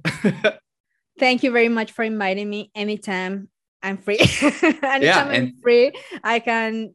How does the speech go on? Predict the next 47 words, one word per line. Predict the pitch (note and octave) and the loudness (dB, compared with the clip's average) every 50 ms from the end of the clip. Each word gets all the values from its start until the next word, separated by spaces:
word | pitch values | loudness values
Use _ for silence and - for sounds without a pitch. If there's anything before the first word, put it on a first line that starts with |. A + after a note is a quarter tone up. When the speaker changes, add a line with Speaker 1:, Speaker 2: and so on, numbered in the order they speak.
| _ _ | _ _
Speaker 2:
come | - A3+ A3 A3 A3 | -8 -6 -4 -2 -2
back | G#3+ G3+ G3+ G3 G3 G3 | -2 0 0 -2 -2 -4
and | G#3 G3 G3 F#3+ F#3 F#3 F3+ F3+ F3+ - _ - | -6 -6 -6 -6 -6 -8 -8 -10 -12 -14 _ -6
talk | - G3 F#3+ F#3+ | -4 -2 -2 -4
to | - G3 | -4 -4
you. | F3+ F#3 F3 F3 | -4 -4 -4 -4
So | F3 - F#3+ F#3+ | -6 -4 -4 -4
thank | F#3+ F#3+ G#3 G#3 G#3+ - | -4 -4 -6 -6 -6 -4
you | C4 | -2
very | C4 B3 B3 | -2 -2 0
much. | B3 A3+ A3 A3+ A3+ - - - _ _ _ _ _ _ | -2 -2 -4 -6 -8 -10 -16 -20 _ _ _ _ _ _
And | - G3 G3+ | -6 -6 -2
Speaker 1:
You | G3+ | -2
Speaker 2:
thank | G#3 G3+ G3 F#3+ | -2 -2 0 -2
Speaker 1:
should, | |
Speaker 2:
you | - G3+ | -2 -4
Speaker 1:
you | C3+ C3+ | -2 -2
Speaker 2:
to | G#3 | 0
Speaker 1:
go | F#3+ C3+ C#3 | 2 2 2
on | C#3 C3 | 2 2
another | C3 - B2+ | 2 2 2
Speaker 2:
everyone. | B2 G3+ - F#3 F#3+ | 2 0 0 -2 -4
Speaker 1:
trip. | F#3 A2+ A2+ - - _ _ _ _ _ _ _ _ _ _ _ - A#2+ | -4 -4 -6 -6 -8 _ _ _ _ _ _ _ _ _ _ _ -8 -2
Go | C3 C4 | 2 4
on | C4+ | 6
another | D4 D4 D#4+ | 6 8 8
Speaker 2:
Yeah. | F#4 F#4+ E4+ D4+ C4+ B3+ | 8 8 6 6 4 4
Speaker 1:
trip | D3 C#3+ C#3+ C3 | 2 2 0 -2
and | B2 B2 | -4 -4
then | A#2+ A#2+ A#2+ | -4 -4 -4
report | B2 B2+ B2 - - D3 D3 - | -6 -6 -6 -2 0 0 0 2
back | C#3+ C3+ C#3+ C#3 C#3 | 2 0 0 0 -4
again. | A#2+ A2+ A#2 A2 A2 A2 A2 - _ _ _ _ _ _ _ _ _ - - | -6 -6 -4 -4 -4 -6 -8 -14 _ _ _ _ _ _ _ _ _ -16 -8
Speaker 2:
Yeah, | - B3 C4+ C#4 | -2 2 4 6
Speaker 1:
We | D#4 | 6
gotta | D#4+ D#4 C#4+ | 6 4 4
Speaker 2:
yeah, | C4+ | 4
Speaker 1:
send | C4 C4+ C#4 C#4+ | 4 4 4 4
Speaker 2:
I | |
Speaker 1:
you, | - - | 4 4
Speaker 2:
think | F#3 E3 | 4 4
Speaker 1:
uh, | D#3+ D#3+ D#3 D#3 D3 C#3+ C3+ A2+ E2+ - _ _ - - | 4 4 4 4 2 2 0 -2 -4 -8 _ _ -20 -12
gotta | - D3 C3+ B2+ | -8 -6 -6 -6
send | - - C#3+ C#3 | -4 -4 -4 -4
you | C3+ B2 | -4 -4
somewhere | B2 - C#3+ B2 B2 A#2 A2+ | -4 -6 -4 -4 -4 -2 -2
else, | A2+ B2+ A#2 G#2 - - - | -2 -2 -2 -4 -8 -12 -16